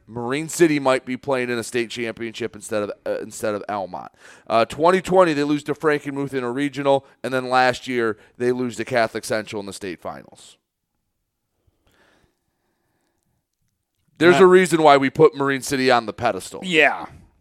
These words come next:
Speaker 2: Yeah, the, the, the, and, uh, again, if you're not familiar with Ubley, go to the, the state historical site and just kinda look at what Ubley has done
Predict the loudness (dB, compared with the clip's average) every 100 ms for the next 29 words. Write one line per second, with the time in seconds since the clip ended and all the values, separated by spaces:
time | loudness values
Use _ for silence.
0 | _ _ -6 -2 -2 -4 -6 -8 -12 -16
1 | -16 -10 -8 -4 -4 -2 -2 -4 -6 -12
2 | _ -8 -6 -4 -4 2 2 2 -2 0
3 | -2 2 4 4 2 -4 -2 0 0 0
4 | -2 -6 _ -6 -4 -4 -2 -2 -2 -4
5 | -6 -10 _ _ _ 0 2 4 2 0
6 | -2 -4 0 2 2 0 -2 0 0 -2
7 | -4 0 0 0 -4 -8 -4 -2 -2 -2
8 | -2 -2 -6 -6 -6 -4 -4 -4 -4 -6
9 | -4 -4 -4 -10